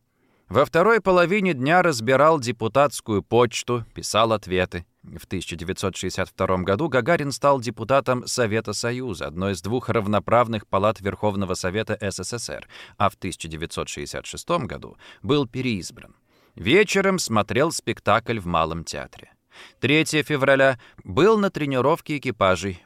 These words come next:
провел совещание с инструкторско-преподавательским составом по вопросам методики занятий.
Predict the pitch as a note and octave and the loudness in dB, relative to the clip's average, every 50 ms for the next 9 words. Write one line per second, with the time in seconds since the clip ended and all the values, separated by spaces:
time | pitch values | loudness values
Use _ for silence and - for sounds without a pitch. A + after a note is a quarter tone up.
0 | _ - G2 G#2+ G2 G#2 B2 C3+ - - - A#2 G#2+ G#2+ - - C3 C3+ C3+ C3 | _ 0 2 2 2 2 2 0 0 -2 -6 -4 -4 -4 -2 0 0 0 0 0
1 | B2+ G#2+ - A2+ A2 - - A#2+ C#3+ - - - A#2 G#2 - - A#2 - - G2 | -2 -4 -4 -6 -6 -6 -6 -6 -6 -6 -4 -6 -6 -6 -4 -6 -8 -6 -6 -6
2 | - G#2 F#2+ G2+ F#2 G#2+ A2+ A2 - G#2 G2 F2 - - F#2+ F2+ E2 - - D2 | -4 -2 0 2 2 2 2 2 0 -4 -4 -6 -6 -6 -6 -6 -6 -6 -8 -6
3 | - - C#3+ D#3+ C#3+ D3 D3+ B2+ C#3+ B2+ A2+ G#2+ - G#2+ B2+ C3 - - A#2+ A#2 | -2 0 2 2 2 2 0 0 0 2 0 0 0 2 0 0 0 -2 -4 -4
4 | A2 G2+ - G#2+ G2+ F#2 F#2+ - - F#2+ E2 F#2+ F#2 E2 D2 B1 B1 - - - | -4 -4 -2 -2 -2 -2 -4 -6 -8 -6 -6 -4 -6 -6 -8 -12 -14 -16 -18 -18
5 | - | -20